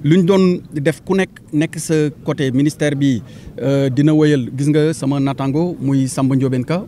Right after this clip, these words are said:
ma koy nuyu, mi ngi jugee Matam, fi mu ne defi foon liggéey bu am solo.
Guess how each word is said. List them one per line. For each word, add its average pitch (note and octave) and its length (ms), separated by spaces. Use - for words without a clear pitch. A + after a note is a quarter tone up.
ma C3 140
koy C3+ 140
nuyu, D3 280
mi C3+ 140
ngi C3+ 380
jugee C#3+ 220
Matam, C3+ 440
fi - 140
mu C#3 80
ne D#3+ 120
defi C#3 280
foon D3 180
liggéey C#3 300
bu B2+ 140
am D#3+ 120
solo. B2+ 260